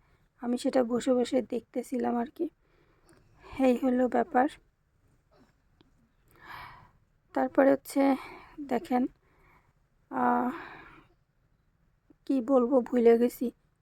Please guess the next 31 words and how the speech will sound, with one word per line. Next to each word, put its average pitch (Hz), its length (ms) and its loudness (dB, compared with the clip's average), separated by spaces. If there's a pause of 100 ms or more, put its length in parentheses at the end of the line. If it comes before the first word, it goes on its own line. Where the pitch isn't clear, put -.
(140)
বলতে 240 320 0
বলতে, 254 460 2
কথা 247 300 -4
বলতে 254 280 -2
বলতে 254 380 0
কথা 262 320 -4 (520)
ভুলে 240 300 4
যাওয়া 247 240 6
একটা 247 300 -4
অভ্যাস 262 720 -8
হয়ে 226 160 -2
গেছে। 220 300 -8 (540)
কি 247 100 -10
যে 269 140 -2
করি, 254 440 0 (200)
আর 285 120 -6
ভাল 247 200 -2
লাগে 233 200 0
না। 240 120 -6 (480)
মাঝে 262 240 0
মাঝে 254 220 2
এমন 233 260 2
হয়, 226 260 -6 (180)
কথা 247 240 -4
বলতে 240 260 -2
বলতে 247 380 -2 (480)
আমি 247 200 -2
প্রায় 247 360 -2
কথা 247 260 -2
ভুলে 233 320 -2
যাই। 254 180 -6